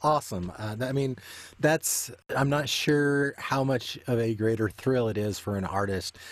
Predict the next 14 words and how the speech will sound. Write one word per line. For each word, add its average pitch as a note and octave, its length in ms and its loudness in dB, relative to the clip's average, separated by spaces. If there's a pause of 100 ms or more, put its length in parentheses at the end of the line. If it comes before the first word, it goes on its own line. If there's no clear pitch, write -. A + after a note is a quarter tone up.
(160)
than A#2 180 2
to G#2+ 120 -4
see, F#2+ 560 -2 (320)
uh, F#2 200 -2
their G2+ 240 0
work A2 520 0 (300)
being G#2+ 340 0
consumed G2 840 -2
in F#2 160 -4
some F#2+ 300 -2
for-, E2+ 380 -6 (160)
some A#2 400 0
way, E2+ 500 -2
uh, F#2 160 -6